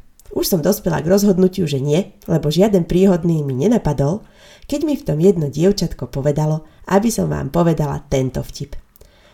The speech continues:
Idú dve piškóty po ceste a jednu zrazí auto. Druhá jej vraví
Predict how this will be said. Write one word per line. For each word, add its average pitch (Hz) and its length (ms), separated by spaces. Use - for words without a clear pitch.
Idú 285 280
dve - 200
piškóty 165 600
po 240 160
ceste 220 440
a 147 120
jednu 165 320
zrazí 143 440
auto. 147 400
Druhá 160 360
jej 156 240
vraví 139 480